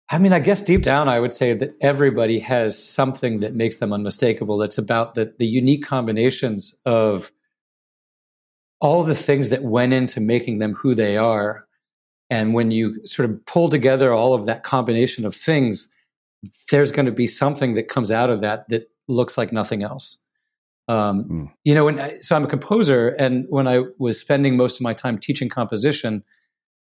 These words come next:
Speaker 1: you know, if you ask somebody, like, "What's your, your musical autobiography? Like, what's the music that makes up your life? What's the music that was your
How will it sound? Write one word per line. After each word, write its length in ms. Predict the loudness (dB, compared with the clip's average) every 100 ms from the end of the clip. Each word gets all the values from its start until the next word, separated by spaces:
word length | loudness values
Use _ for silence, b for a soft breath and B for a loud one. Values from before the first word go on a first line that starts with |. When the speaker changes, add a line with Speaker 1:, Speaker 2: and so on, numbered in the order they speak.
| _ _ _ _ _ _ _
Speaker 1:
you 120 | 2 4
know, 100 | 4
if 120 | 0
you 80 | -4
ask 260 | -4 -2
somebody, 300 | 0 2 2
like, 380 | 2 -2 -4 -16 _ _ _ _ _ 0
"What's 280 | 0 2
your, 480 | 4 6 4 0 -8 _ _
your 220 | -2 0 2
musical 840 | 4 4 4 2 2 0 -2 -8 _ _
autobiography? 880 | 2 2 0 0 -2 -4 -12 -16 -16 _ -4
Like, 180 | -4 0
what's 260 | -2 -2
the 100 | -4
music 600 | -2 0 2 2 2 -2
that 120 | -6 -2
makes 260 | -2 -2
up 120 | -4
your 120 | 0 -2
life? 260 | -2 -6
What's 240 | -2 -2 0
the 80 | -2
music 460 | 2 4 4 0
that 100 | -2
was 160 | -2
your 100 | -2